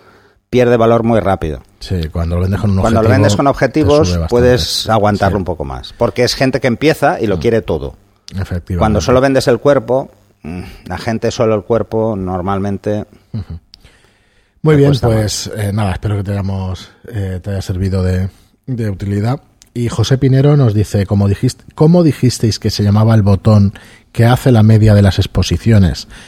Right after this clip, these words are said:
Speaker 2: No acabo de entenderlo en el audio. ¿CEF o algo así? Gracias. Tengo una Sony A siete dos y ese botón lo desconozco. No sé
Speaker 1: ¿Qué?
Speaker 2: si era el mismo. Es para, es que no hay ningún botón para hacer la media de las exposiciones, sino
Speaker 1: No.
Speaker 2: que la
Speaker 1: Hay
Speaker 2: medición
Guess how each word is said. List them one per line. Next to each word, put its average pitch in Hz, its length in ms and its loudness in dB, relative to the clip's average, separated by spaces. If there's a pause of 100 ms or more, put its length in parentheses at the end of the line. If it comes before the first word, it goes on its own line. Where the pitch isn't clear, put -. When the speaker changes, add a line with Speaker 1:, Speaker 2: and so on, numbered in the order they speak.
(240)
Speaker 2:
No 113 120 4
acabo 147 280 4
de 123 80 6
entenderlo 113 520 2
en 123 100 4
el 92 120 4
audio. 73 400 0 (420)
¿CEF 139 400 -2 (120)
o 98 160 -2
algo 92 180 0
así? 156 320 -2 (240)
Gracias. 90 540 -8 (180)
Tengo 107 200 -2
una 110 160 -2
Sony 143 360 -2
A 117 100 0
siete 107 400 -4
dos 165 360 -4
y 107 120 -2
ese 107 160 -2
botón 104 280 -2
lo 113 100 0
desconozco. - 640 -8 (920)
No 78 120 -12
sé 80 80 -10
Speaker 1:
¿Qué? 76 60 -8
Speaker 2:
si 73 80 -8
era 85 140 -4
el 76 120 -6
mismo. 78 480 -8 (880)
Es 117 180 -4
para, 110 360 0
es 98 200 -4
que 127 140 -2
no 123 260 4
hay 135 80 4
ningún 117 280 4
botón 104 260 2
para 101 140 2
hacer 98 160 0
la 95 80 4
media 95 160 2
de 92 40 4
las 87 120 0
exposiciones, 95 600 0
sino 90 200 2
Speaker 1:
No. 90 140 2
Speaker 2:
que 90 340 2
la 110 220 4
Speaker 1:
Hay 160 120 4
Speaker 2:
medición 123 680 2